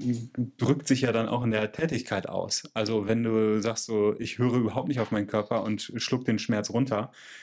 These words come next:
so war's bei mir, dann wird der Schmerz einfach noch heftiger. Der eine hat einfach geschrien, "Stopp!"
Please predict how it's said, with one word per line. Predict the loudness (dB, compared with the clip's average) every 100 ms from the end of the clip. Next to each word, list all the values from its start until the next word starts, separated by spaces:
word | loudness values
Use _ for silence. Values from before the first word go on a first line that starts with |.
| -20 -18 -2
so | 2
war's | 2 2 0
bei | 0
mir, | 2 2 2
dann | 2 0
wird | -2
der | -4
Schmerz | -2 -2 -2
einfach | -6 -4
noch | 0 0 0 -4
heftiger. | -6 -4 -2 0 -2 -6 -18 -20 _
Der | -14 -10 -2 0 0 -2
eine | -4 -2
hat | 0
einfach | -2 -4
geschrien, | -6 -4 -2
"Stopp!" | -2 0 0 -2